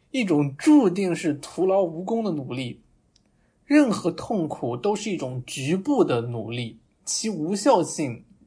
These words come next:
原因就在于这个局部中。因为有机体将各个部分联合起来，仅仅获得了仅仅作为整体移动的能力。所以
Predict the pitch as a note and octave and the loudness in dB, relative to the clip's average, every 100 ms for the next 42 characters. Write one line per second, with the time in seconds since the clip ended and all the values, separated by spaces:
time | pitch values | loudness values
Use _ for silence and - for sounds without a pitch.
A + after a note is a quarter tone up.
0 | _ _ E3+ D3+ D#3+ G3+ G#3+ G#3+ G#3 G3+ | _ _ 0 2 2 0 -4 -6 -4 -2
1 | D#3+ - G3 C#3+ C#3+ F#3 F3 D3 - - | -2 2 2 2 -2 -4 -4 -6 -8 -14
2 | C3+ C3+ F#3 A#3+ C#3 C#3 C3+ - _ _ | -8 -6 -2 -2 -2 -2 -4 -8 _ _
3 | _ _ _ _ _ _ _ C#4+ D4 A3 | _ _ _ _ _ _ _ 0 2 2
4 | C3+ A#2+ C#3 - C#4 F4+ - - - A#2+ | 0 -2 -4 -6 -2 -2 -4 -12 -10 -10
5 | - - A3 G#3+ G#3+ C#4 G3 F3+ A3 F3+ | -12 -4 -4 -2 0 2 2 -2 -4 -4
6 | F3+ C#3+ C3 C3 A3 A3 A3+ G#3+ - A#2+ | -4 -4 -2 -2 -2 -2 -2 -2 -8 -10
7 | A#2 - - - _ _ - C#3+ D3 B3 | -10 -8 -8 -12 _ _ -10 -4 -2 -4
8 | A#3+ D3+ G#2+ - _ _ _ _ _ - | -4 -6 -8 -16 _ _ _ _ _ 0
9 | - A3 E3+ E3 - E3 A3 C#3+ G#3+ F#3 | 4 6 4 0 -2 -4 -2 -4 0 0
10 | F3+ - - C3 A3 E4+ - B2+ A#2+ B2+ | 0 -4 -2 0 0 -2 -4 -6 -4 -4
11 | C3+ B2 A#2 B2+ B2 - _ _ _ _ | -4 -6 -8 -8 -10 -12 _ _ _ _
12 | _ _ _ _ _ _ - - A#3 F3+ | _ _ _ _ _ _ -12 -4 -4 -4